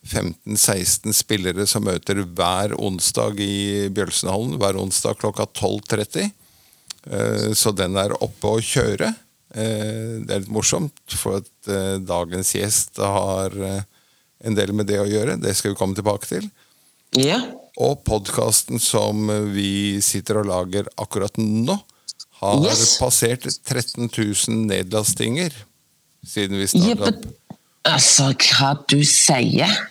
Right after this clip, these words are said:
Speaker 2: Det er
Speaker 1: Hva du
Speaker 2: fantastisk.
Speaker 1: sier. Det vil jeg
Speaker 2: Ja.
Speaker 1: si. Vi
Speaker 2: Herre
Speaker 1: passerte,
Speaker 2: mann.
Speaker 1: vi var på tolv tusen og tre nedlastinger på nyttårsaften.
Speaker 2: Ja, det er nydelig.
Speaker 1: Og, eh, en drøy måned senere har vi da passert ytterligere tusen, så dette
Speaker 2: Ja,
Speaker 1: er
Speaker 2: det er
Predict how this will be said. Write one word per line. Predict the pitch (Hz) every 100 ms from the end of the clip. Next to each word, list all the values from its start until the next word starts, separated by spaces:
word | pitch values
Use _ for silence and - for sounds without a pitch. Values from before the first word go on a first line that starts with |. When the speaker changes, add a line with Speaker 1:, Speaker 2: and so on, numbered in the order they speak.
| - -
Speaker 2:
Det | - - - -
er | 196
Speaker 1:
Hva |
du | 240
Speaker 2:
fantastisk. | 214 220 - 208 117
Speaker 1:
sier. | - 117 - _ -
Det | 131 120
vil |
jeg | 190 -
Speaker 2:
Ja. | 147
Speaker 1:
si. | - 147 165 - -
Vi | 117
Speaker 2:
Herre | 131 131
Speaker 1:
passerte, | 208 196 127 170
Speaker 2:
mann. | 165 160 156 _ _ _ -
Speaker 1:
vi | 120
var | 117
på | 113 127 127
tolv | 120 123
tusen | - 110 - 117
og | 113
tre | 120 104 104
nedlastinger | 110 95 85 101 - 107 104
på | 104
nyttårsaften. | 104 98 - 107 117 107 - 196 233 _ _ _ _ _ _ _ _ _ -
Speaker 2:
Ja, | 117
det | 117
er | 120
nydelig. | 120 - -
Speaker 1:
Og, |
eh, | 120 120 120 117
en | 117 110
drøy | 107 107 107
måned | 117 110 104 107
senere | - 101 101 104
har | 107
vi | 110
da | 110 104
passert | 110 104 107 107 -
ytterligere | 113 - 98 98
tusen, | 98 85 85 - 95
så | 92 110 98 101 101 101 101 98 _ _ _ _ _ _ _ -
dette | 123
Speaker 2:
Ja, | 196
Speaker 1:
er |
Speaker 2:
det |
er | 131